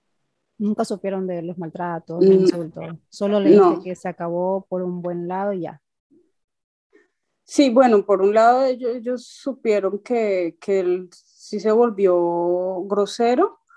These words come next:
Speaker 2: pero ya no, que no, no que me pegó ni, ni todo eso que pasó.
Speaker 1: ¿Y hasta en la actualidad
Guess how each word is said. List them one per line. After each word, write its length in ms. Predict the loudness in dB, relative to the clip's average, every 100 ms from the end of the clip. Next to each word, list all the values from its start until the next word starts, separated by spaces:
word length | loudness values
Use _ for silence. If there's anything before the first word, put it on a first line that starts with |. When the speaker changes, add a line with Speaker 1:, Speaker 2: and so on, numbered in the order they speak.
| _ _ _ _ _
Speaker 2:
pero 260 | 2 2 2
ya 340 | 0 0 0
no, 320 | -4 -4 -10
que 120 | -6 -4
no, 200 | -2 -2
no 160 | -2 -2
que 120 | -2
me 180 | -4 -4 _ _
pegó 380 | -4 -2 0 2
ni, 220 | 2 0 -4
ni 80 | -8
todo 180 | -8 -14
eso 200 | -16 -20
que 80 | _
pasó. 380 | -12 -10 -14 _ _ _ _ _ _ _ _ _ _ _ _ _ _ _ _ _ _ _ _ _ _ _ _ _ _ _ _ _ _ _ -10
Speaker 1:
¿Y 200 | -6 -4
hasta 240 | -4 -6
en 220 | -8 -6
la 60 | -6
actualidad 520 | -6 -6 -4 -4 -4